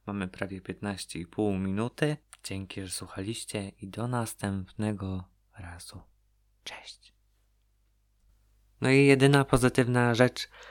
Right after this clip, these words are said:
z tego, z tej sprawy całej, to jest taka, że jestem dogadany na bardzo fajną wymianę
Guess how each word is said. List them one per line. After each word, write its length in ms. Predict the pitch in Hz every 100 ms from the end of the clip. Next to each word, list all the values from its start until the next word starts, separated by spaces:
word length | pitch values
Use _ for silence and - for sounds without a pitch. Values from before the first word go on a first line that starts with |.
| - _ -
z 500 | - 107 107 107 104
tego, 360 | - 101 92 92 -
z 100 | -
tej 120 | 113
sprawy 400 | - 110 95 95
całej, 360 | - 101 98
to 140 | - 104
jest 300 | 101 - -
taka, 340 | 107 104 107
że 260 | 98 101 98 - - - _ -
jestem 300 | 110 - 107
dogadany 480 | 104 - 101 110 110
na 260 | 104 104
bardzo 340 | 101 104 104 104
fajną 500 | - 110 107 104 104
wymianę 640 | 107 110 113 113 117 113